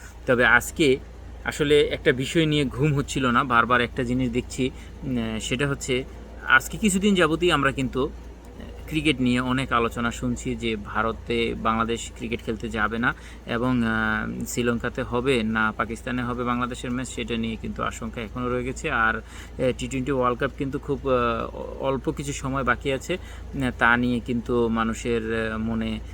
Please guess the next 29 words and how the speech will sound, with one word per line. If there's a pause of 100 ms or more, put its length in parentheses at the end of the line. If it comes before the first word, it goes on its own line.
(160)
কৌতূহল
এবং,
আহ,
একটা (100)
ক্রিকেটারদের,
আহ,
সমস্যা
সমাধানের
যে
কৌতূহল,
সেটাও
কিন্তু
মানুষের
মনে (1300)
খুব
নাড়া
দিচ্ছে। (360)
তো
আমিও
একজন
ক্রিকেট
প্রেমী
এবং
বাংলাদেশ
প্রেমী,
সেই
জন্য
আমারও,
আহ,